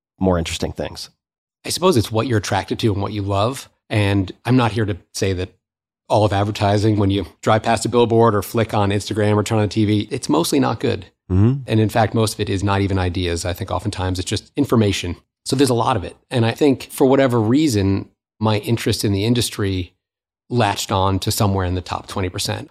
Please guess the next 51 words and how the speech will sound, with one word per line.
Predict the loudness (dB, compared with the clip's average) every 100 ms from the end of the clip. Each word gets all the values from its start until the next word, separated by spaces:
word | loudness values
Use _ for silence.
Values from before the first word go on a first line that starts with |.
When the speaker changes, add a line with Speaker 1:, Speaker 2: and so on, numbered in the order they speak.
| _ 0
Speaker 2:
you | 2
know, | 2
because | 0 -2 0
I |
don't | 2 2
think | 2 2
I | 2
wanted | 2 0
a | 0
job | 0 0 0
in | 0
advertising. | -2 -2 -2 -2
I |
think | -4 0
I |
wanted | 2 0
to | -2
express | -8 -4 -4 -2
myself | -4 -4 -4 -4
in | -4
an |
interesting | -4 -6 -6 -4
way. | -2 -2
And | -2
I | -2
wanted | 0 0 -2 -4
to | -8
put | -4 -4 -2
provocative | -2 2 0 0 -4
or | -4
interesting | -4 -6 -6 -4
ideas | -4 -4 -4 -4
into | -6 -6
the | -6
world. | -2 -2 -2
So | -2
I | -4
think | 0 0 2
I | 2 2
was | 2
obsessed | 0 -2 -2 -2 -4
with | -4 -6 -6 -18 _
the | -4
best | -2 -2 -6
of | -8
the |
best. | -2 -2 -2 -4
And | -6
so | -2
I | -2
would, | 0 2 2 0